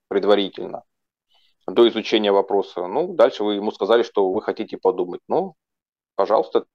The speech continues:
это ваше право, думайте. Можете точно так же зайти к другому юристу, ему сказать подумать, потом другому тоже подумать. И так, ну,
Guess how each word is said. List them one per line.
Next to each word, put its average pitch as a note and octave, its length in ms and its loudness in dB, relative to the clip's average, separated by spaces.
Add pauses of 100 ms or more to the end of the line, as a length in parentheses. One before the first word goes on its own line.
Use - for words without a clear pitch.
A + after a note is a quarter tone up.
(180)
это G2+ 120 2
ваше C3 220 2
право, B2 300 0
думайте. B2 440 -8 (840)
Можете C3+ 280 0
точно A#2+ 220 0
так A#2+ 160 2
же A#2 60 -6
зайти A2 200 0
к G2+ 60 -6
другому A2+ 380 2
юристу, G#2+ 320 -6
ему A2 180 -2
сказать A2 340 2
подумать, G2 560 -4
потом A2+ 260 -4
другому A2 500 0 (220)
тоже B2+ 240 4
подумать. G2+ 480 -2
И G2+ 100 -8
так, C#3 280 2
ну, G#2 720 -6